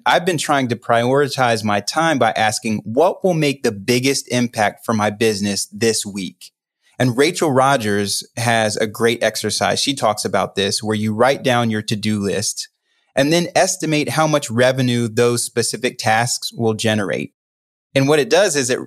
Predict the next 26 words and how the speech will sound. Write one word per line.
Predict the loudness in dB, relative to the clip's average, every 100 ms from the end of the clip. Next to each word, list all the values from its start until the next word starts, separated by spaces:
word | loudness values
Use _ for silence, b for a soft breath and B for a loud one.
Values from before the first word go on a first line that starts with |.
| -4
it's | -2
a | -2
great | 0 0 2
exercise | 0 0 -2 0 0 0
to | -2
help | -2 -2
you | -2
narrow | 0 2 2 2
down | 0 0 0
what | 0 -2
you | -4
should | -4 0 0 0
be | -2
working | 0 0 0 -2 -2
on. | -2 -6 -8 _ _ _ _
It's | -2 0
not | 0 0
usually | 0 0 0 0 -2 0
emails, | 0 2 0 0 -2 -4 -8 _ _ _
but | 0
it | 0
could | 0 -2
be | -4
building | 0 2 2 2 0 0
email | 0 2 0
sequences. | 0 -4 -2 -2 -2 -2 -2